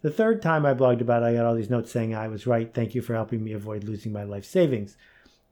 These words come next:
But daos are brilliant.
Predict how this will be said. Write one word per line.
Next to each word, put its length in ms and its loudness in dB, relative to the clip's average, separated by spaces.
But 360 2
daos 880 0
are 140 6
brilliant. 800 4